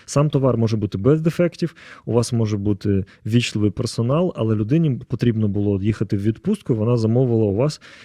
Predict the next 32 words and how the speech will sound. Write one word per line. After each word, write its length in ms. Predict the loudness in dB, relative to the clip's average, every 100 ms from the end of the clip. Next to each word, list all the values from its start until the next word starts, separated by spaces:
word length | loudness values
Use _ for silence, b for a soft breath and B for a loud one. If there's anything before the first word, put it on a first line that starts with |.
| B
щось 320 | 2 2 4
для 100 | 0
цієї 280 | 2 2 2
відпустки, 540 | 0 0 -2 0 2
і 40 | 2
ви-, 220 | 2 2
воно 280 | 0 2 2
затрималося, 680 | 2 2 2 2 0 0
і 40 | 0
людина 280 | 0 0 0
поїхала 380 | 0 0 -2
без 220 | -2 -2 0
цього, 400 | 0 0 -2 -2
тому 160 | -4
що 160 | -4 -4
в 40 |
неї 180 | -2 -2
був 180 | -2 -6
там 280 | -6 -6 -8 B B -2
літак 320 | 0 -2 -8
чи 300 | -10 -10 -10 B B
потяг, 340 | -2 0 -2 -4
чи 120 | -4
ще 180 | -2 -2
щось, 220 | -2 -4
і 40 |
саме 240 | -4 -2 -2
тому, 300 | 0 0 -2 B B B -4
е, 420 | 0 4 4 2 2
треба 220 | 2 2
розуміти, 340 | 2 2 2 0
що 160 | -4